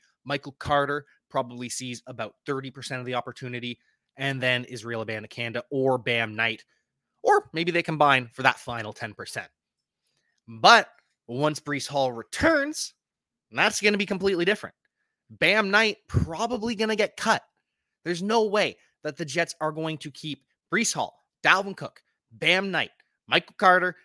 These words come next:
and Israel Abanikanda, five running backs on the active roster. That's not gonna happen. And so, unfortunately, Bam Knight would likely be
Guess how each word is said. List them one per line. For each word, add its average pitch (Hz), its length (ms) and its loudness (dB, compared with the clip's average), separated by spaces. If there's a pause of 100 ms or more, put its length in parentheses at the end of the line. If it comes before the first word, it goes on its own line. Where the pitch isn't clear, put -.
(180)
and 175 320 0
Israel 170 340 0
Abanikanda, 160 540 -2
five 160 480 -4
running 156 280 0
backs 123 280 -4
on 131 200 -6
the 127 80 -8
active 120 280 -6
roster. 113 280 -6
That's - 160 -12
not 170 120 2
gonna 175 140 -2
happen. 165 280 -2 (760)
And 90 140 -20
so, 185 360 0 (360)
unfortunately, 143 560 -10
Bam 123 280 -8
Knight 120 220 -14
would 117 120 -18
likely 117 300 -12
be - 140 -20